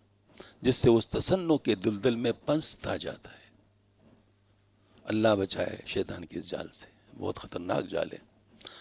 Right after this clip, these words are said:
کاش وہ یہ بات سمجھ جاتا کہ احوال مقصود نہیں، مقامات مقصود ہے۔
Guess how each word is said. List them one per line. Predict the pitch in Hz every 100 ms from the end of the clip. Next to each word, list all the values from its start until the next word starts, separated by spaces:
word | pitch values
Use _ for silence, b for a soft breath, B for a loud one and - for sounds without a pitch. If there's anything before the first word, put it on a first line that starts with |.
| B
کاش | - 214 202 -
وہ | 160
یہ | 135
بات | 127 123
سمجھ | - 123 110
جاتا | 104 110 98
کہ | 104
احوال | 92 101 98
مقصود | 95 80 - 87
نہیں، | 92 131
مقامات | 107 - 92 90 113 110 -
مقصود | 80 - - 87
ہے۔ | -